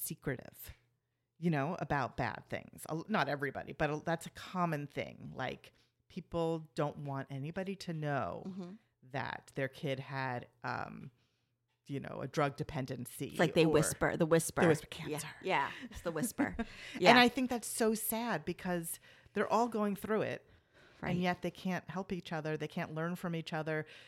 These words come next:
Speaker 1: They can't, like, you know, now if something were to happen to me, I'd be like, "Oh, yeah, my friend went through that. I'm gonna reach out to her."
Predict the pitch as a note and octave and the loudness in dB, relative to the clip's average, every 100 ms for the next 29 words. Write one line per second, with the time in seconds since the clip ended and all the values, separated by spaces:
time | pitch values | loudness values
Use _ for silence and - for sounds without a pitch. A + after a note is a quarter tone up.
0 | - - F3+ - G3+ - F#3+ F#3 B3 G3 | -12 -2 0 4 2 4 2 2 2 2
1 | F3 F3 F#3+ G#3+ B3+ F#3+ - G3+ F#3+ E3+ | 2 0 2 2 2 0 0 -2 0 0
2 | F3 G3 G3 F3+ D#3+ D#3+ F3 A#3 C4+ C#4 | -2 -4 -4 -4 -4 -6 -6 -8 -8 -6
3 | C4+ G#3 D#3 D#3+ E3 - B3+ B3+ E3+ - | -4 -4 -4 -6 -8 -6 -4 -2 -4 -6
4 | D3 C#3 C3 C3+ G3 F#3+ F#3+ F#3+ A3+ D4 | -6 -2 -2 -2 -4 -4 -6 -4 -4 -4
5 | D3+ A2+ - | -6 -6 -6